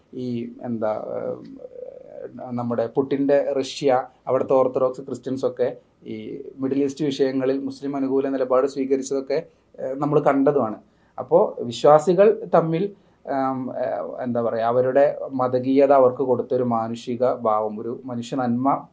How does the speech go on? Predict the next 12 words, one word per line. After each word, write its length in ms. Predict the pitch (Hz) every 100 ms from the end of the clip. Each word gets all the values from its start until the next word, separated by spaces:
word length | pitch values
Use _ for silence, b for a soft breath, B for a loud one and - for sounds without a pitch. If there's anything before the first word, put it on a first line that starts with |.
| -
മൊത്തത്തിൽ 340 | 139 131 135
അവിടെ 160 | 127 120
ഉണ്ട്. 160 | 110 113
എല്ലാ 200 | 113 123
അക്രമങ്ങളെയും 680 | 120 120 117 117 120 135 131
എതിർക്കാനും 560 | 113 - 117 113 101 b b -
കാരുണ്യത്തിന്റെ 680 | 120 120 120 117 117 120 131
സംസാരങ്ങൾ 500 | 123 117 120 117 120
നടത്താനുള്ളൊരു 720 | 117 123 127 131 127 139 B B B
പ്രചോദനം 380 | 135 135 147 175
അവിടെ 160 | 147 123
ഉണ്ട്. 220 | 110